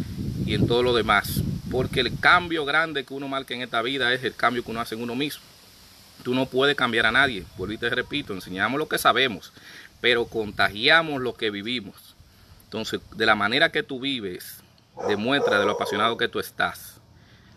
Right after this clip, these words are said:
Así que te invito a que te apasione, que encuentre eso que te emocione,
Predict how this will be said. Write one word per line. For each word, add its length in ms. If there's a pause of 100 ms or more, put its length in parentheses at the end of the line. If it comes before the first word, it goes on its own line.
(100)
Así 220
que 140
te 120
invito 440
a 40
que 200
te 80
apasione, 640
que 100
encuentre 580
eso 260
que 120
te 80
emocione, 640